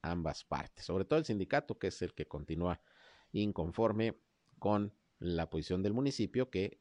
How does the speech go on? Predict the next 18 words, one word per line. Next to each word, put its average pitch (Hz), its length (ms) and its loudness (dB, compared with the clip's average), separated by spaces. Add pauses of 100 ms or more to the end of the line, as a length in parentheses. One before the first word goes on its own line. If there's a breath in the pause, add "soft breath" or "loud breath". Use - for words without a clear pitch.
también, 85 460 0
pues, 73 160 -6
no 80 120 -4
quiere 85 380 0
incurrir 87 440 -2
en 85 100 -2
una 82 120 -2
ilegalidad, 78 680 0 (160)
aumentando 85 760 -4 (420 soft breath)
los 117 280 2
salarios 87 760 0
de 95 280 0
personal 85 680 -2
que 73 140 -6
ya 80 100 -2
está 82 260 -6
por 73 140 -4
arriba 78 420 -2